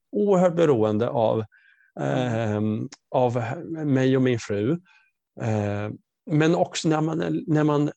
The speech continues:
Speaker 1: ligger i livets slutskede, då är man oerhört beroende av andra människor. Och vi,
Speaker 2: Mm.
Speaker 1: många gånger så har ju familjerna lämnat, lämnat vården av, eh, av människor i ål-,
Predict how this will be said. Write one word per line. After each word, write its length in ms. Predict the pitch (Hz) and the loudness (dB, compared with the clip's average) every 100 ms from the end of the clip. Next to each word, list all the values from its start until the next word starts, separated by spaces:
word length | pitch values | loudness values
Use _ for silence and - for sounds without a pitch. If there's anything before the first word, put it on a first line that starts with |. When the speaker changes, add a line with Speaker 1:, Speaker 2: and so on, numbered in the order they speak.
| _ | _
Speaker 1:
ligger 440 | 151 139 127 160 | 0 0 2 2
i 80 | 214 208 | 2 0
livets 300 | 175 147 127 - | 2 2 2 0
slutskede, 880 | 208 190 123 - 117 104 139 180 - - | 2 2 0 -2 -2 0 0 -2 -4 -4
då 120 | 165 | -2
är 140 | 175 | -2
man 140 | 127 135 _ - | -4 -8 _ 0
oerhört 680 | 208 135 131 131 160 151 - _ _ - | 2 2 0 2 0 -2 -14 _ _ -4
beroende 520 | 147 143 101 113 135 | 0 2 2 2 2
av 280 | 143 120 110 | 0 0 -2
andra 360 | - 170 135 226 | -2 0 2 2
människor. 500 | 220 147 123 - 135 | 4 2 -2 -4 -4
Och 200 | 127 123 | -2 0
vi, 180 | 139 143 - 170 | 0 0 -12 -16
Speaker 2:
Mm. 140 | 160 151 _ - | -14 -16 _ 0
Speaker 1:
många 300 | 165 143 160 | 4 4 4
gånger 240 | 220 185 | 4 4
så 120 | 143 | 2
har 140 | 151 151 | 2 4
ju 280 | 151 143 - - | 4 2 -2 0
familjerna 560 | 160 127 120 160 175 | 2 2 2 2 2
lämnat, 460 | 170 165 131 127 - - _ _ - | 2 2 2 0 -4 -18 _ _ -6
lämnat 600 | 151 151 147 127 123 - - | -2 0 2 0 -2 -8 -10
vården 680 | 113 135 123 107 135 175 170 - - | -2 2 4 4 2 2 0 -4 -4
av, 320 | 127 123 127 - - - 240 | -2 -2 -4 -12 -18 -20 -12
eh, 320 | 139 131 135 - | -10 -8 -10 -10
av 180 | 160 | -4
människor 600 | 156 156 139 131 139 139 | -2 0 -2 0 -2 0
i 220 | 151 131 123 _ _ _ - | 0 0 -2 _ _ _ -2
ål-, 360 | 147 139 131 | 2 4 4